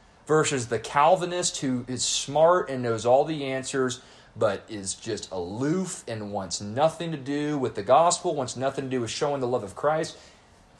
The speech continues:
That's really what we're getting to. Sometimes it's better to have the piety and not the theology if the piety is removed. Again, per-, perfect world, ca-, best case scenario,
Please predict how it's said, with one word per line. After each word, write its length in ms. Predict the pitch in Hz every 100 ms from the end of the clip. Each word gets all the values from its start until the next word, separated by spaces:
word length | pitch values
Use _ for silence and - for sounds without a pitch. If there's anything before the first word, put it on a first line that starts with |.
| _
That's 360 | - 151 220 -
really 200 | 202 196
what 120 | 185
we're 100 | 151
getting 240 | 139 165 135
to. 140 | 107
Sometimes 640 | - 247 294 220 214 214
it's 120 | 175 143
better 640 | 123 175 208 180 160 151 - _ _
to 480 | - 165 156 143 - - _ _ _
have 280 | - 170 156
the 80 | 135
piety 600 | - 196 208 180 143 131
and 100 | 131
not 440 | 147 160 156 - -
the 300 | 127 135 127
theology 680 | 127 - 147 156 175 127 123
if 80 | 120
the 80 | 120
piety 380 | - 151 139 120
is 100 | 113
removed. 180 | 104
Again, 300 | 110 135 113 - _
per-, 120 | -
perfect 560 | - 117 226 240 220 214
world, 500 | 185 196 202 202 180
ca-, 200 | 196 175 135 -
best 300 | 156 202 -
case 160 | 196 190
scenario, 320 | 190 190